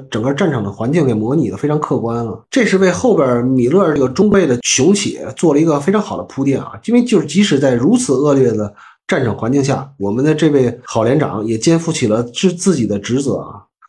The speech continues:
谁都有懵逼的那么一瞬间，对吧？但是真正最后活下来的，除了运气好之外，基本上都是适应能力非常强的人。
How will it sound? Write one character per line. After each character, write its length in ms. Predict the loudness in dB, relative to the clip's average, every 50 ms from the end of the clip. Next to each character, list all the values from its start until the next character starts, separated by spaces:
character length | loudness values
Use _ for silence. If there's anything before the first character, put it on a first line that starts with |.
| _ _ _
谁 220 | -6 0 2 4
都 80 | 4 4
有 80 | 4 4
懵 220 | 2 2 2 2
逼 140 | 4 2 4
的 100 | 4 2
那 80 | 0 2
么 80 | 0
一 40 | 0
瞬 220 | 0 0 0 0 0
间， 240 | 0 -2 -4 -6
对 120 | -6 -6 -4
吧？ 200 | -4 -6 -8 -14 _ _ _ _
但 140 | -2 -2 2
是 280 | 2 0 0 0 -4 -10 -18 -4
真 160 | 0 2 4 4
正 100 | 4 4
最 140 | 2 2
后 60 | 0 0
活 260 | -2 0 0 2 2
下 80 | 2
来 160 | 0 0 -2 -4
的， 80 | -6
除 240 | -6 -8 -2 0 2
了 100 | 2 4
运 160 | 4 4 2
气 100 | 2 -2
好 180 | -6 -8 -12 -10
之 120 | -4 0
外， 240 | 0 0 0 -2 -4 -12 -20 -14
基 200 | -2 2 4 4
本 180 | 4 4 -2 -2
上 100 | -6 -2
都 140 | 0 0 2
是 80 | 2
适 260 | 0 -2 -2 0 0
应 140 | 2 2 2
能 140 | 0 0 0
力 300 | 0 0 0 -2 -6 -10 -12
非 120 | _ -6 -4
常 100 | -4 -4
强 240 | -4 -6 -12 -10 -10
的 80 | -12
人。 140 | -12 -14 -18